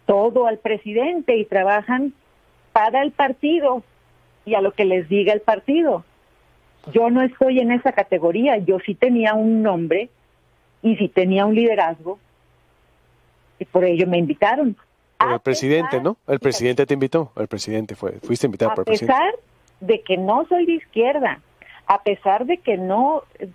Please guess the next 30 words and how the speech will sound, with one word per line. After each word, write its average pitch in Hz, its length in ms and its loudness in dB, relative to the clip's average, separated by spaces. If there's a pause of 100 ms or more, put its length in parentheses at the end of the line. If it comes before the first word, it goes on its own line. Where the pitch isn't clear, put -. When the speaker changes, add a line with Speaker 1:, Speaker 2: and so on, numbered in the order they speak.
Speaker 1:
compartía, 208 880 0
y 202 80 0
lo 165 160 2
sabían 214 320 2
perfectamente 208 640 -2
bien, 180 240 0
de 202 80 0
que 175 100 -4
no 170 140 0
compartía 180 540 0
muchos 175 340 0
puntos 175 440 0 (200)
de 170 300 -2
su 175 80 0
agenda. 214 460 0 (280)
A 247 200 0
pesar 302 420 2
de 320 100 0
todo 294 300 0
eso 294 220 -2
me 247 120 -2
invitaron, 202 760 0 (440)
tanto 269 340 2
así 285 220 -2
me 302 120 0
necesitaban. 180 840 -2 (1700)
Yo 208 180 2
no 262 120 2
les 285 160 2
pedí. 160 380 -2